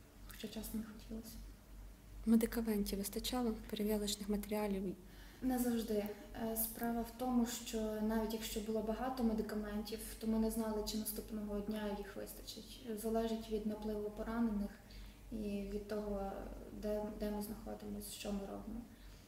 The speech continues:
Speaker 1: Але волонтери, звичайно, дуже допомагали, намагалися зв'язуватися з нами і безпос-, безпосередньо запитувати, що нам треба. Бо часто було, що привозили, е, чогось дуже багато, у нас було,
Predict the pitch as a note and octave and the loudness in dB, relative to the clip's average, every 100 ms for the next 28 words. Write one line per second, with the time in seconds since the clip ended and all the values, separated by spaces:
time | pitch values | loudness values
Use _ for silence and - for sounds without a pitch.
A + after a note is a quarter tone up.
0 | - - G#3+ G#3 G#3+ G#3+ G#3+ G#3 G#3+ A3 | -14 -8 -2 0 0 0 -2 -2 0 2
1 | A3+ A#3 A3 - G#3 G#3 G3+ G3+ G3 G3 | 4 2 2 0 -2 -2 -2 -2 -4 -2
2 | G#3 G#3+ A3 A3 G#3 G3+ G#3 G#3+ G#3 G#3 | -2 0 0 0 0 0 0 0 -2 -2
3 | G#3 G3+ G3+ - - - G#3 G#3+ G#3 G#3 | -4 -4 -6 -8 -12 -6 0 2 2 -2
4 | G#3 - G#3 A3+ A#3+ - G3+ G#3 - G#3 | -2 -2 0 2 2 2 -2 -2 -2 -2
5 | - - - G#3+ G#3+ G#3+ A3+ A#3 A3+ G#3+ | -4 -4 -4 -4 -4 -4 2 4 4 2
6 | G#3+ A3 G#3+ G#3 G3+ G3+ A3 G#3 G3 G3+ | 2 0 -2 -2 -4 -4 -4 -2 -2 -4
7 | G3 G#3 - - - - G#3 A#3 - G3+ | -6 -8 -12 -14 -12 -6 -2 -2 0 0
8 | G#3+ A3+ A3+ G3+ A3 G#3 A3+ A3 G#3+ G#3 | 2 2 0 -4 -4 0 2 4 4 4
9 | G#3 G#3 - - - - - A3 G#3+ - | 2 0 -8 -12 -12 -12 -8 -4 -4 -2
10 | G#3+ A3 G#3 A3+ G#3+ G3+ G#3 G3+ G3 G3 | 2 4 4 2 2 2 2 0 -2 0
11 | G3+ G3+ G3+ G#3 G#3 | 0 0 0 0 0